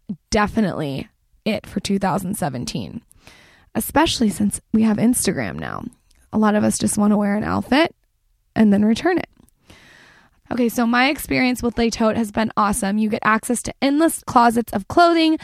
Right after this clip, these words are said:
and accessories when you rent your style. I get clothes I've never worn. It makes you feel more confident and you save money.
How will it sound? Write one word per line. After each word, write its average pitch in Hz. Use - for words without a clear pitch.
and 220
accessories 247
when 220
you 214
rent 208
your 202
style. 117
I -
get 220
clothes 214
I've 208
never 269
worn. 240
It -
makes 196
you 208
feel 180
more 214
confident 220
and 202
you 214
save 196
money. 175